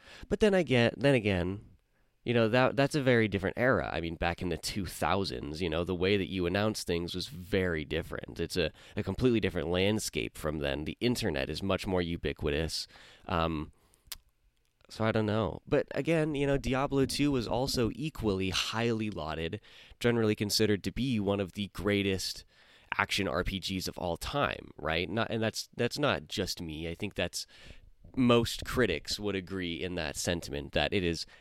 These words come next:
at the very least, one of the most influential, if not the greatest, or one of the greatest. Um,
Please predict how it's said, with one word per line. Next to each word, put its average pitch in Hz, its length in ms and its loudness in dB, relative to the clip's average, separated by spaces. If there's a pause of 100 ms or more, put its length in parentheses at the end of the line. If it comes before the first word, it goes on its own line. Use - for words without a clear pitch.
(140)
at 117 160 4
the 117 80 0
very 120 380 4
least, 82 500 -4 (880)
one 104 220 4
of 92 80 0
the 98 80 2
most 92 320 2
influential, 90 920 -4
if 92 220 -6
not 82 400 0 (420)
the 101 80 -2
greatest, - 640 -4
or 98 120 -2
one 98 180 2
of 82 100 -2
the 85 80 -2
greatest. - 640 -6
Um, 73 340 -4